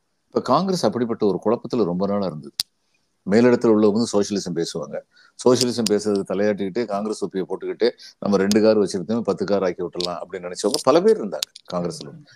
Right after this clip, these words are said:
சந்தர்ப்பவாதிகள். இப்ப இந்த இவங்களையெல்லாம் கூட கூட்டிக்கிட்டு தான் போக வேண்டியிருந்தது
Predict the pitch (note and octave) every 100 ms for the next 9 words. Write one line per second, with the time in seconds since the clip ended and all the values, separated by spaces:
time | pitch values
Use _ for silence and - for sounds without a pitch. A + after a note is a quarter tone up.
0 | - G2 G#2+ G3+ F#2+ - - - _ _
1 | _ - - _ - _ G#2+ G#2 G2 A2
2 | A2+ A#2+ A#2+ B2+ C3 D#3 - - F3 G3
3 | F#3+ F3 F3 F3 D#3 D3 D3 D#3+ D#3+ -
4 | C3+ C#3+ C3+ A2+ G#2 F#2+ G#2+